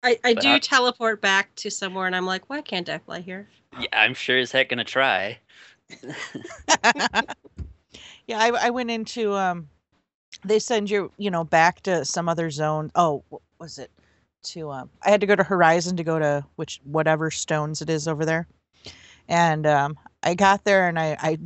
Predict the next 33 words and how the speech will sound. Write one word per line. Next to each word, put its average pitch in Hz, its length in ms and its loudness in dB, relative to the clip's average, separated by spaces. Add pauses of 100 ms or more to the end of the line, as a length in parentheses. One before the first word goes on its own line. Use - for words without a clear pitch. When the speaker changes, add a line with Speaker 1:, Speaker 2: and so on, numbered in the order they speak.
(140)
Speaker 3:
zoned 214 400 6
in 202 200 4
on 208 240 6
my 220 120 6
flying 208 440 4
mount 196 340 2
and 202 80 -2
I 190 60 -2
went 208 200 0
to - 100 -14
take 214 280 -2
off 190 300 2
and 185 120 -4
then 185 120 -2
I 175 80 -2
pouted 165 540 0 (120)
all 143 160 2
the 160 120 -6
way 156 160 -2
to 156 80 -4
the, 151 280 -8 (260)
<laughs> - 240 -12
all 302 240 6
the 294 80 0
way 262 160 6
to 240 80 2
the 392 160 8
route. 381 580 4
<laughs> - 20 -
It's - 340 6
just - 220 4
like, - 200 0 (600)
"But, 403 160 -6